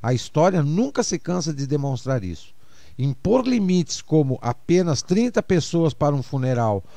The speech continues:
ou máximo de dez pessoas em casamentos são exemplos de restrições arbitrárias que surgem quando um pequeno número de burocratas tentam planejar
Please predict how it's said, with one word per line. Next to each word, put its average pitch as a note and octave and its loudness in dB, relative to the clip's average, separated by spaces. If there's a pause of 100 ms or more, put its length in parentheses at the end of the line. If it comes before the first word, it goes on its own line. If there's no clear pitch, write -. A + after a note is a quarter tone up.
(160)
ou E3+ 6
máximo E3+ 0
de D3 -2
dez D#3 2
pessoas C3 -2
em A#2+ -2
casamentos B2+ -2
são D#3+ -2
exemplos E3+ 0
de D#3 2
restrições E3+ 0
arbitrárias D#3 0
que D#3+ -8
surgem F#3 -2 (320)
quando A3 2
um G#3+ -4
pequeno A#3 0
número F#3 0
de C#3+ -4
burocratas D3+ 0
tentam C#3 -4
planejar D3+ 2